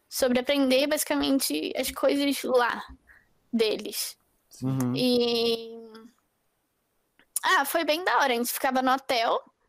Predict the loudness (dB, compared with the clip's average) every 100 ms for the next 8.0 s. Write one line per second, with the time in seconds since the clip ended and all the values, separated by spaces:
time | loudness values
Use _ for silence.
0 | _ _ -2 -2 0 0 0 2 2 2
1 | 0 0 0 0 -2 -4 -4 -4 -4 -6
2 | -8 -10 -4 -4 -2 -4 -2 -2 -2 -2
3 | -6 -16 -20 -20 -20 -10 -2 -2 0 0
4 | 2 2 4 2 2 -2 -2 0 2 4
5 | 4 2 2 0 0 -2 0 0 2 0
6 | 2 2 0 -2 -2 -4 -4 -4 -2 0
7 | 0 0 2 2 2 0 0 2 4 2